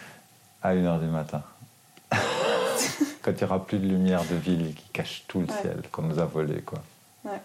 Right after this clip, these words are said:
Speaker 1: Mais
Speaker 2: Ça nous
Speaker 1: non.
Speaker 2: empêche de rêver aussi, euh, et de
Speaker 1: Ouais.
Speaker 2: sentir qu'on fait partie d'un tout plus grand que soi, hein.
Speaker 1: C'est
Speaker 2: Je pense
Speaker 1: ça.
Speaker 2: que les étoiles, c'est vraiment important. Ça a guidé des peuples, euh,
Speaker 1: C'est, c'est
Speaker 2: c'est
Speaker 1: totalement
Speaker 2: vraiment
Speaker 1: transcendant
Speaker 2: fondamental,
Speaker 1: comme
Speaker 2: ouais.
Speaker 1: expérience,
Speaker 2: Ouais.
Speaker 1: réellement. Tu te sens vraiment porté, euh, puis t'as une vraie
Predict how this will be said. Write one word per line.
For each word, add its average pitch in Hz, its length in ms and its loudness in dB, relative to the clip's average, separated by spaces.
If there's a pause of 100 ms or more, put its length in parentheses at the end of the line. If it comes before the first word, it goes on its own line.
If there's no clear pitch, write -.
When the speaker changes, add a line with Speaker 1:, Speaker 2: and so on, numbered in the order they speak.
(120)
Speaker 1:
Mais 175 280 0
Speaker 2:
Ça 170 60 0
nous - 60 2
Speaker 1:
non. 196 60 4
Speaker 2:
empêche 196 240 -2
de 185 100 -2
rêver 196 540 2
aussi, 185 240 -8
euh, 185 400 -4
et 202 80 2
de 202 40 2
Speaker 1:
Ouais. 214 60 4
Speaker 2:
sentir 233 300 4
qu'on 233 100 0
fait 208 140 0
partie 196 240 0
d'un 190 160 -2
tout 185 100 -6
plus 214 160 -6
grand 185 160 -2
que 180 60 -4
soi, - 140 -2
hein. 190 100 0
Speaker 1:
C'est 190 160 0
Speaker 2:
Je - 60 -2
pense 131 100 4
Speaker 1:
ça. 101 80 4
Speaker 2:
que 196 80 2
les 190 140 2
étoiles, 214 280 0
c'est 190 200 -2
vraiment 208 300 0
important. 226 400 0 (600)
Ça 220 140 4
a 202 40 8
guidé 202 260 2
des 180 140 0
peuples, 247 420 2
euh, 175 260 6 (640)
Speaker 1:
C'est, 107 300 2
c'est - 240 2
Speaker 2:
c'est - 100 -6
Speaker 1:
totalement 123 340 4 (120)
Speaker 2:
vraiment 113 40 2
Speaker 1:
transcendant 120 320 4 (200)
Speaker 2:
fondamental, 110 120 6
Speaker 1:
comme 110 140 4
Speaker 2:
ouais. 101 60 6
Speaker 1:
expérience, 95 580 0
Speaker 2:
Ouais. - 60 -2
Speaker 1:
réellement. 98 480 4
Tu - 100 -6
te - 120 -4
sens 107 280 2
vraiment 117 320 4
porté, - 520 -2 (260)
euh, 95 220 6 (480)
puis - 80 -14
t'as 101 180 4
une 101 100 6
vraie 139 200 4